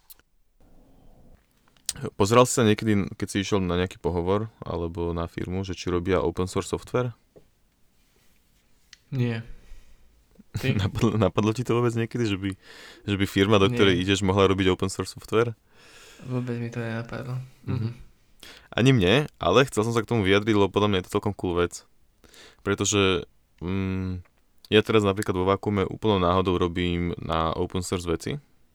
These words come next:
Speaker 1: A
Speaker 2: To znamená, že vidím tvoje commity?
Speaker 1: Hej, vidíš moje commity, moje pull requesty, moje všetko. A moje, mojich kolegov, ktorí ma tam disujú a tak. A...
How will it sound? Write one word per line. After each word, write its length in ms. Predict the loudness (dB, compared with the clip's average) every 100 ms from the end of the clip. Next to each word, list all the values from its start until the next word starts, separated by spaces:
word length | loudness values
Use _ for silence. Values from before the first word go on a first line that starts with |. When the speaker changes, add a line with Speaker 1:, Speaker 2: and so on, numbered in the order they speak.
| _ _ _ _ _ _ _ _ _ _ _ _ _
Speaker 1:
A 380 | 2 4 4 2
Speaker 2:
To 80 | 0
znamená, 320 | 0 2 0
že 140 | 0
vidím 260 | 0 -2 -4
tvoje 220 | -4 -6
commity? 480 | -6 -8 -8 -10 -14 -16 _ _ _ -8
Speaker 1:
Hej, 320 | 0 0 0 -6 _ -8
vidíš 240 | -4 -2
moje 160 | -2 -2
commity, 400 | 0 -2 -2 -2
moje 180 | -2
pull 200 | 0 -2
requesty, 420 | -2 0 -4 -4 -4
moje 240 | 0 0
všetko. 480 | -2 -6 -2 -2 -2 _ _ _ _ _ _ _ _ _ -14
A 160 | -4 -2
moje, 540 | 0 2 2 2 2
mojich 260 | 0 -2 -4
kolegov, 400 | -2 0 2 0
ktorí 160 | -2
ma 140 | -2 -4
tam 180 | -4 -6
disujú 400 | -6 -6 -2 -2
a 100 | 0
tak. 300 | 0 -2 _ _ _ -20 -20 -20 _ _ _ -8
A... 580 | -2 2 2 2 0